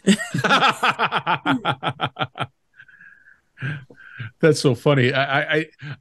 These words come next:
Speaker 2: I, it's, you know, every time, and this is just from, from my experience, uh, in all the conversations I have with innovative,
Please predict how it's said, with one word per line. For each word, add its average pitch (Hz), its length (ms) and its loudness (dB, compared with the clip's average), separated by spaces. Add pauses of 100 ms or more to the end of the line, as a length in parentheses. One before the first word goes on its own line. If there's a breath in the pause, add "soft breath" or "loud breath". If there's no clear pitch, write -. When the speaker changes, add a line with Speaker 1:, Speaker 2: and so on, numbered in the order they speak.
Speaker 2:
I, 156 160 -2 (1900 loud breath)
it's, 180 340 2
you 175 140 2
know, 190 240 4
every 175 280 0
time, 123 460 0 (280)
and 117 200 0
this 131 180 2
is 151 120 2
just - 480 -2 (140)
from, 131 360 0 (180)
from 131 160 -2
my 131 200 0
experience, 113 920 -2 (600 soft breath)
uh, 110 320 4 (100)
in 139 120 4
all 135 180 4
the 123 80 -4
conversations 123 800 -4
I 98 160 -2
have 98 500 0
with 104 340 0 (300 loud breath)
innovative, 127 640 2